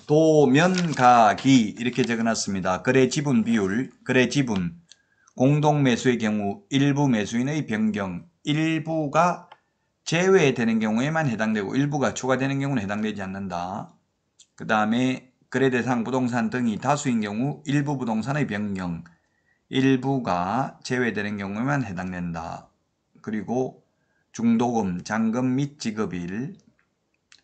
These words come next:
그리고 거래 대상 부동산 등의 면적, 거래 가격, 공급 가액 또는 옵션 비용을 포함한다. 옵션 비용도 변경이 가능하다. 단,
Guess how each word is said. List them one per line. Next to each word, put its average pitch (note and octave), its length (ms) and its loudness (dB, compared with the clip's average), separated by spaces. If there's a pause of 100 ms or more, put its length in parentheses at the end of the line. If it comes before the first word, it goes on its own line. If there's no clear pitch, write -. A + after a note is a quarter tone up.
(1300)
그리고 B2 340 0 (400)
거래 C3+ 220 4
대상 C3 300 2
부동산 B2+ 420 0
등의 A2+ 220 0
면적, A2+ 720 0 (200)
거래 A#2+ 360 0
가격, A#2+ 580 -6 (540)
공급 D3 560 2
가액 G2+ 400 2
또는 C3+ 260 0
옵션 C#3+ 400 -2
비용을 B2+ 520 0
포함한다. G#2 440 -2
옵션 C3+ 440 -2
비용도 A#2+ 600 -2 (280)
변경이 A2+ 440 0
가능하다. F#2 460 -6
단, G2+ 400 -2